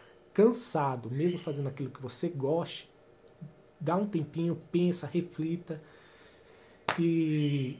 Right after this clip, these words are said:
e veja isso. Em um momento, um jeito de você, né, agora já é até um bônusinho, um mo-, um jeito de você,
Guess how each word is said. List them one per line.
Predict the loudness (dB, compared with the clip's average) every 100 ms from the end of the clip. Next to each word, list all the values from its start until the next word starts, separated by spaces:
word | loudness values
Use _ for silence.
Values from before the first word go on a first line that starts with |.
| -8
e |
veja | -2 2 2 2 -2
isso. | -4 -8 -12 0
Em | 4
um | 4
momento, | 4 4 4 4 2
um | -2 0
jeito | 0 0 -2
de | -2
você, | -4 -2 0 0 0 -2 -6 -8 -14 -20 -20 -20 -20 -12
né, | -6 -4
agora | -2 -2 -2 -4
já | -4 -4
é |
até | -4 -4
um | -4
bônusinho, | -2 -2 -2 -4 -6 -8 -14 -18 -8 -2
um |
mo-, | 0 0 2
um | 0
jeito | 2 0 0 -2
de | 0
você, | 2 2 2 2 4 2 0 -2 -4 -8